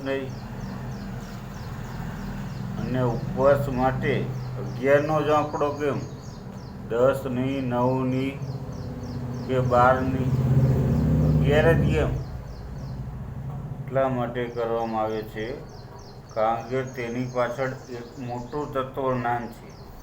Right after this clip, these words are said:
એ આપણી પ્રકૃતિ છે. નેત્ર, રસ, શ્રવણ, સ્પર્શ, પછી સૂંઘવું, પાંચ જ્ઞાનેન્દ્રિય, પાંચ જ્ઞાન,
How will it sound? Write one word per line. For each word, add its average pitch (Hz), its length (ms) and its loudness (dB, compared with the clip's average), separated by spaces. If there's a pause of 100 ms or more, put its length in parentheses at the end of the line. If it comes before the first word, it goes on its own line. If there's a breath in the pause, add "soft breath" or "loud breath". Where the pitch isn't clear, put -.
(2000)
એ 127 120 2
આપણી 131 460 2
પ્રકૃતિ 131 680 -4
છે. - 300 -8 (920)
નેત્ર, 127 680 0 (320)
રસ, 117 500 4 (920)
શ્રવણ, 123 340 0
સ્પર્શ, 120 500 -2 (920)
પછી 113 520 -6 (1200)
સૂંઘવું, 127 800 -4
પાંચ 127 340 -2
જ્ઞાનેન્દ્રિય, 123 800 0 (220)
પાંચ 117 240 -4
જ્ઞાન, 123 480 2